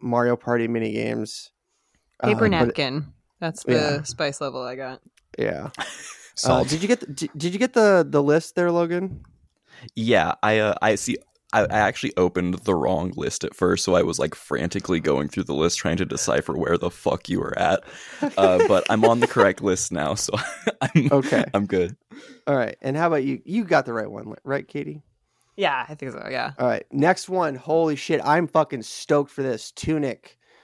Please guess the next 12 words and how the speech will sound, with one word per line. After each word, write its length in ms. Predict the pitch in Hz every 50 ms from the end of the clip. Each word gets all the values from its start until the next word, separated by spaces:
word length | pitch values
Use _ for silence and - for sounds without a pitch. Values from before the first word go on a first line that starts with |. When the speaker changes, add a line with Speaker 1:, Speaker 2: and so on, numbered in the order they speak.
| _ _ _
Speaker 1:
First 280 | - - 165 156 - -
of 80 | 139 131
all, 300 | 135 123 123 113 110 - _ _ _ _ _ _ _ _ _ -
I'm 160 | - - - - _ _ _ _ _ -
Speaker 3:
Yeah. 160 | 170 175 165
Speaker 1:
kind 140 | 131 123 131
of 80 | 139
a 40 | 156
furry. 540 | 156 - - 131 120 113 120 147 175 175 _ _ _ _ _ _ _ _ _ _ -
All 120 | 127 127 123
Speaker 3:
Yeah. 80 | 117 107
Speaker 1:
right. 160 | 98 90